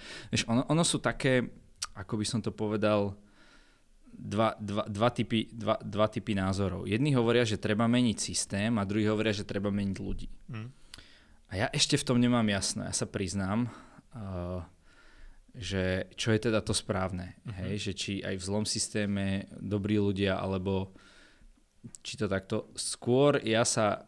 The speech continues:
Speaker 1: prikláňam ako keby k tomu systémovému riešeniu,
Speaker 2: Mhm.
Speaker 1: pretože ten systém zostáva, aj keď sa ľudia menia.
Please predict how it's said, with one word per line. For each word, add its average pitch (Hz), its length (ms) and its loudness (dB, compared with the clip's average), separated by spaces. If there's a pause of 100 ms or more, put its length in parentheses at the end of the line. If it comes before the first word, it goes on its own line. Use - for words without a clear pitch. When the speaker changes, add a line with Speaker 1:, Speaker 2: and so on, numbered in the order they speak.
Speaker 1:
prikláňam 107 580 2
ako 101 160 -2
keby 98 240 -2
k - 80 -12
tomu 104 160 2
systémovému 98 720 0
riešeniu, 98 640 0
Speaker 2:
Mhm. 107 200 -10 (320)
Speaker 1:
pretože 98 360 -2
ten 101 160 2
systém 117 440 0
zostáva, 101 760 0
aj 92 120 -2
keď 95 160 -2
sa - 140 -2
ľudia 98 260 2
menia. 90 360 -2